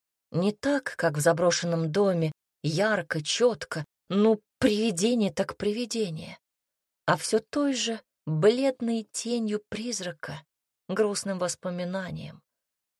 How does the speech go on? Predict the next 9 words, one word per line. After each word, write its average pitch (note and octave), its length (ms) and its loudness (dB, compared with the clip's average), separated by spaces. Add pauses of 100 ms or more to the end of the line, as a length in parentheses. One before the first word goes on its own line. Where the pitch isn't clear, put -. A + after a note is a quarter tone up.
(300)
Артур G#3 400 2
пытался A#3+ 540 -4
себя A3 300 -4
отвлечь, A3+ 640 -8 (240)
играл - 300 0
в - 60 -10
телефоне, A3 640 -2
смотрел E3 540 2
кино, F3 440 0